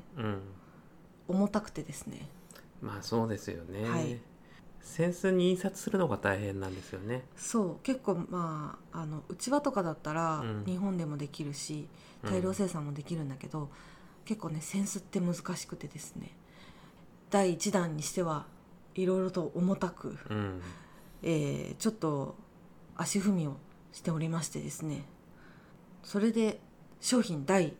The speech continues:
Speaker 2: 一弾として、
Speaker 1: うん。
Speaker 2: 仕切り直し。
Speaker 1: はい。
Speaker 2: 自虐の豚鬼の棒をですね、
Speaker 1: うん。
Speaker 2: 大量生産しようと思って。大量生産っていうか、
Speaker 1: うん。
Speaker 2: 自虐の豚鬼の棒を、
Speaker 1: うん。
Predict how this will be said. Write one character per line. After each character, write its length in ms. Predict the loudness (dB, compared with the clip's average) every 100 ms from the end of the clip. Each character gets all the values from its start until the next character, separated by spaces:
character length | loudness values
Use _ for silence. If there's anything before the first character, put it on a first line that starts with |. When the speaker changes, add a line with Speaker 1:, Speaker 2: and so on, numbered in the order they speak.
| -8
Speaker 2:
一 220 | -4 4
弾 220 | 8 8 4
と 120 | -4
し 100 | -2
て、 300 | 0 0 -2 -4
Speaker 1:
う 60 |
ん。 320 | 0 0 -2 -8 -6
Speaker 2:
仕 100 | 4
切 120 | 6
り 80 | 6
直 180 | 6 2
し。 300 | 4 4 2 -12 -14
Speaker 1:
は 160 | -6 -2
い。 120 | -4 -6 -20 -20 -20 -20 0
Speaker 2:
自 140 | 8 8
虐 180 | 8
の 160 | 8 8
豚 320 | 8 4 6
鬼 220 | 8 8
の 140 | 8 6
棒 380 | 6 6 8 6
を 60 |
で 120 | 2
す 120 | -2 -4
ね、 180 | -10 -12 -20 -8
Speaker 1:
う 80 | 0
ん。 180 | 2 2
Speaker 2:
大 220 | 6 8
量 160 | 10 8
生 180 | 6 2
産 160 | 2
し 120 | -2 -2
よ 80 |
う 20 | -2
と 100 | -4
思 120 | -4
っ 20 |
て。 240 | -6 -14 -14 -20 -20 -20 -20 -20 -20 -20 -20 -20 -18 -2
大 220 | 4 10
量 160 | 10
生 200 | 10 8
産 240 | 6 2 -2
っ 20 |
て 140 | -2
い 40 | -4
う 40 |
か、 260 | -2 -6 -6 -14 -12 -8
Speaker 1:
う 60 |
ん。 60 | -8 -8 -14 -20 -20 -20 -20 -4
Speaker 2:
自 140 | 2 4
虐 180 | 6 10
の 120 | 10
豚 340 | 10 8 8 8
鬼 200 | 10 12
の 120 | 10
棒 420 | 10 10 10 10
を、 200 | 6 0
Speaker 1:
う 40 | -8
ん。 180 | -8